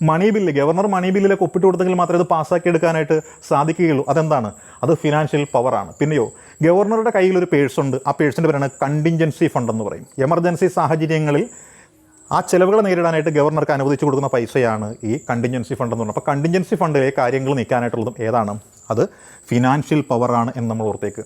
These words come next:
ഇനി ഏറ്റവും ഒടുവിലത്തതാണ് ഇത്, ഡിസ്ക്രിഷണറി പവർ, വിവേചനപരമായ അധികാരം, ചിന്താശേഷിയുടെ പുറത്തുള്ള അധികാരം. അത് വളരെ ലളിതമാണ്. ഒരു ഇലക്ഷൻ കഴിഞ്ഞ് കഴിയുമ്പോൾ ഭൂരിപക്ഷം കിട്ടിയ പാർട്ടി ആ പാർട്ടിയുടെ നേതാവിനെ മുഖ്യമന്ത്രി സ്ഥാനത്തേക്ക് വിളിക്കുക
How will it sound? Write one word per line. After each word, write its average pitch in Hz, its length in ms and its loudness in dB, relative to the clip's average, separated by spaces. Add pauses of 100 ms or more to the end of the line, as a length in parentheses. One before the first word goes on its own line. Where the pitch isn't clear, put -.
(120)
ഇനി 156 180 0
ഏറ്റവും 240 280 0
ഒടുവിലത്തതാണ് 202 580 2
ഇത്, 143 80 -2 (420)
ഡിസ്ക്രിഷണറി 156 920 0
പവർ, 123 220 0 (420)
വിവേചനപരമായ 160 880 2
അധികാരം, 139 340 2 (100)
ചിന്താശേഷിയുടെ 151 720 0
പുറത്തുള്ള 127 340 0
അധികാരം. 117 300 0 (140)
അത് 135 100 0 (100)
വളരെ 147 260 2 (380)
ലളിതമാണ്. 123 460 -2 (400)
ഒരു 220 140 4
ഇലക്ഷൻ 233 340 2
കഴിഞ്ഞ് 165 260 2
കഴിയുമ്പോൾ 117 420 0 (960)
ഭൂരിപക്ഷം 233 420 2
കിട്ടിയ 165 260 2
പാർട്ടി 131 240 0 (420)
ആ 139 120 0
പാർട്ടിയുടെ 139 460 2
നേതാവിനെ 123 380 0 (220)
മുഖ്യമന്ത്രി 151 360 0
സ്ഥാനത്തേക്ക് 117 400 -2
വിളിക്കുക 107 280 0